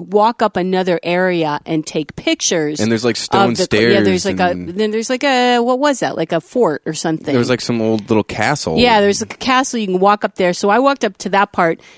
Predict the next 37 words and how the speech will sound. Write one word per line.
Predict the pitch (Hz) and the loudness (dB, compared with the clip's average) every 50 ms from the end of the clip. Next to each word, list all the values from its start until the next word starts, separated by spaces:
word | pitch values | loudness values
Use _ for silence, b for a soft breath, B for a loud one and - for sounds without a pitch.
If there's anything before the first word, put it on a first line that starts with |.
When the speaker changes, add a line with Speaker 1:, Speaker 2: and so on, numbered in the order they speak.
| B B B | B B B
Speaker 1:
and | 180 202 202 | 0 2 2
then | 202 196 196 196 - | 2 2 0 -2 -4
you | - 196 208 233 254 262 | -4 0 2 2 4 4
wanted | 262 247 233 220 208 208 196 | 4 4 4 4 2 0 -2
to | - 214 | -4 -6
go | 175 - 185 | -2 0 2
up | 180 170 - | 2 0 0
to | - - | -4 -6
the | 160 160 | -4 -4
high | 160 - 156 143 147 | -4 -2 -2 -4 -4
cliffs, | - - 190 170 - - - | -4 -2 -4 -2 -2 -2 -2
and | 160 160 | -2 0
I | 160 165 | 0 0
was | 160 - | 0 -2
like, | 165 156 - - - - | -4 -4 -6 -8 -12 -6
"Mm, | 214 254 285 294 294 294 294 294 294 294 285 285 277 277 - - | -2 0 0 2 2 2 2 2 2 2 2 0 0 -2 -4 -4
no." | - 175 180 165 143 - 87 - _ _ - | -4 -2 0 0 0 -2 -4 -10 _ _ -4
Speaker 2:
Well, | - 165 | 0 2
Speaker 1:
I'm, | 175 185 185 | 2 4 2
Speaker 2:
after | - 151 - - 180 | 2 2 2 2 2
a | 190 196 202 | 2 4 4
point, | 208 202 202 202 | 4 4 4 2
Speaker 1:
I, | |
Speaker 2:
you | 185 127 | 2 2
wouldn't | 131 139 175 | 2 2 2
have | 180 180 | 2 2
Speaker 1:
like, | 175 | 0
Speaker 2:
been | 107 113 | 0 0
able | 113 107 95 | 0 0 -2
to | 87 | -2
go | - - 110 | 0 2 2
Speaker 1:
can't | 101 - - 95 98 | 2 2 2 2 2
do | 185 175 175 | 2 4 4
Speaker 2:
even. | 170 165 - | 2 0 -2
Speaker 1:
it | - - | -4 -4
'cause | - 180 160 | -4 -2 0
Speaker 2:
Yeah. | 165 | 0